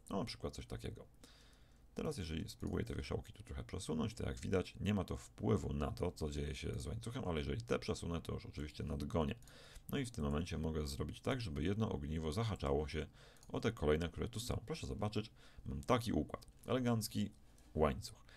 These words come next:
Teraz jest to jedno z zadań, jak się domyślacie, danych moim studentom, moim ulubionym studentom. W związku z tym w tym zadaniu było trzeba zrobić na przykład swoje inicjały z takiego łańcucha, albo napis jakiś, powiedzmy sobie, narodowo-wyzwoleńczy,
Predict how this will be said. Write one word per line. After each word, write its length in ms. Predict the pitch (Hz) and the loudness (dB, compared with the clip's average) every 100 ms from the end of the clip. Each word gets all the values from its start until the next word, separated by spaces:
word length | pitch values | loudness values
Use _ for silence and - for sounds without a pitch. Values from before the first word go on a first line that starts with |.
| - - - | -16 -16 -4
Teraz 280 | - 196 - | 4 4 4
jest 160 | 151 160 | 0 6
to 140 | 113 | 8
jedno 220 | 107 104 | 8 6
z 60 | 80 | 2
zadań, 400 | 73 85 87 87 | 6 6 8 6
jak 120 | 80 | 2
się 100 | - | 0
domyślacie, 560 | 73 71 - 78 80 76 | 0 0 0 0 2 2
danych 420 | 78 78 76 - | 2 2 0 2
moim 220 | 82 76 | 2 2
studentom, 540 | - 69 67 69 98 120 - - | 2 4 4 4 2 0 -10 -2
moim 260 | 73 71 69 | 2 2 6
ulubionym 500 | 90 101 101 90 67 | 8 10 8 6 2
studentom. 500 | - 69 65 80 87 - - - - | 0 2 4 2 0 -4 -18 -20 -10
W 40 | |
związku 280 | - 175 - | -2 0 0
z 60 | 131 | 0
tym 260 | 131 127 - - - - | 2 2 -2 -12 -20 -6
w 80 | - | 2
tym 140 | 120 | 6
zadaniu 400 | 87 76 82 87 | 8 8 6 4
było 200 | 73 73 | 2 0
trzeba 240 | - 82 | 2 2
zrobić 320 | 69 71 82 - | 2 4 2 2
na 80 | |
przykład 300 | - - 104 | -4 0 0
swoje 220 | 101 87 80 | 2 2 4
inicjały 540 | 87 92 101 107 101 | 4 2 4 6 4
z 40 | |
takiego 340 | - 76 73 73 | 4 0 2 2
łańcucha, 440 | 69 71 - - | 2 0 -4 -4
albo 280 | - 143 123 | 2 4 6
napis 460 | 78 80 82 82 - | 6 4 2 -2 0
jakiś, 300 | 69 - - | 0 -2 -6
powiedzmy 300 | 78 85 - | -2 -2 2
sobie, 120 | 78 | 4
narodowo-wyzwoleńczy, 1080 | 76 78 80 78 76 71 73 71 71 71 | 4 6 6 6 4 4 4 4 2 0